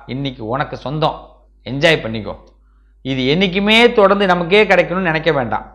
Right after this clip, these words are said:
பிரார்த்தனை பண்ணிப்போம், "கடவுளே, உனக்கு விருப்பம் இருந்தா இது என்கிட்டே கொடு, நானே வச்சுக்கிறேன்,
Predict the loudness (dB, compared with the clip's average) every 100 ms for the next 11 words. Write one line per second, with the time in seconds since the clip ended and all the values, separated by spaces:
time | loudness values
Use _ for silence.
0 | -4 2 4 4 2 2 0 -2 -4 0
1 | 2 4 6 4 2 -10 -14 -6 -6 -4
2 | -2 -2 -2 -6 -4 0 0 0 -2 -4
3 | -6 -6 -4 -2 -2 -2 -8 -20 -10 -6
4 | -2 -2 -2 -6 -4 0 -2